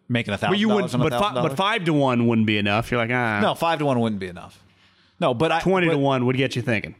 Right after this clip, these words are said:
Speaker 1: Twenty to one would get me thinking, 'cause I'm like, "Well, I'm making a thou-, I'm making another thousand bucks off my thousand, or I could make twenty."
Speaker 2: Yeah.
Speaker 1: So that would get me thinking, but it's not because I believe
Speaker 2: But
Speaker 1: in
Speaker 2: if we
Speaker 1: twenty
Speaker 2: moved up a
Speaker 1: drafts.
Speaker 2: peg, if we went to the Jets,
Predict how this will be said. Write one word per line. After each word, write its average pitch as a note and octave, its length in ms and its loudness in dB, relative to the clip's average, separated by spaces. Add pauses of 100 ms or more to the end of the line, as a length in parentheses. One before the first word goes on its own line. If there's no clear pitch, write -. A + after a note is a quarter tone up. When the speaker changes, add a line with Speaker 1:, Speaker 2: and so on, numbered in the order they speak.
(120)
Speaker 1:
Twenty A3+ 320 0
to G3 60 0
one E3 240 0
would D3 100 -2
get F3 100 0
me F3 80 -2
thinking, A3 240 -4
'cause B2 100 -6
I'm D3 100 -2
like, D3 200 0
"Well, C3+ 200 -10
I'm B2+ 120 -4
making B2 300 -2
a A2 80 -2
thou-, B2 220 0
I'm C3 80 -4
making B2 220 -2
another A#2 280 0
thousand A2+ 300 -2
bucks B2 220 -4
off A2+ 120 -2
my A2 100 0
thousand, C#3 380 -2
or C3 160 0
I - 60 -2
could C#3+ 200 -6
make C3+ 160 -2
twenty." F3 360 -4 (1040)
Speaker 2:
Yeah. - 160 -10 (480)
Speaker 1:
So D#3+ 360 0
that E3 200 0
would A3 100 0
get F3+ 100 0
me D#3 60 -2
thinking, F3+ 320 -4
but D#3 220 -2
it's C#3+ 120 -6
not G3 160 -2
because D#3+ 240 -4
I C#3 180 -2
believe A#2+ 1000 -4 (440)
Speaker 2:
But F3 200 -2
Speaker 1:
in G3 60 -4
Speaker 2:
if D#3 60 -10
we G3 60 0
Speaker 1:
twenty G#3+ 200 0
Speaker 2:
moved F3+ 120 -2
up G3+ 60 2
a - 40 0
Speaker 1:
drafts. C3 300 -2
Speaker 2:
peg, G#3+ 280 -6 (960)
if C#3+ 140 -2
we F3+ 80 4
went F#3 200 2
to D#3+ 80 0
the C#3 120 0
Jets, D3 540 -4